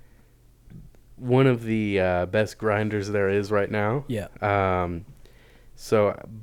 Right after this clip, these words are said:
Speaker 1: but, you know, Thiago Moises is no, uh, stranger to fighting things out to a decision either. Um,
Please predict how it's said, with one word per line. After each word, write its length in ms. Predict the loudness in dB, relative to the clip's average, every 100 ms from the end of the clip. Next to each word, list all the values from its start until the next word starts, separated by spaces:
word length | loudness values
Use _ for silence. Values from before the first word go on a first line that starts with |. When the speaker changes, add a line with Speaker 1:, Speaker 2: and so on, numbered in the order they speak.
| -18 -16 -14 -2
Speaker 1:
but, 160 | -2
you 100 | 0
know, 140 | 0 0
Thiago 320 | 0 0 2
Moises 480 | 2 2 0 -2 -4
is 140 | -6
no, 480 | -2 2 2 2 -2
uh, 440 | -4 -2 0 0 -2
stranger 400 | -2 -2 -2 -4
to 680 | -6 -6 -2 -2 -2 -4 -8 -18 -20 -20
fighting 360 | -10 -4 -4 -4
things 220 | -4 -2
out 160 | -2 -4
to 120 | -4
a 40 | -4
decision 460 | -4 -6 -4 -8 -6
either. 460 | -2 0 0 -2 -8 -20 -20 -20 -20 -16 -4
Um, 720 | 0 0 0 -2 -4 -8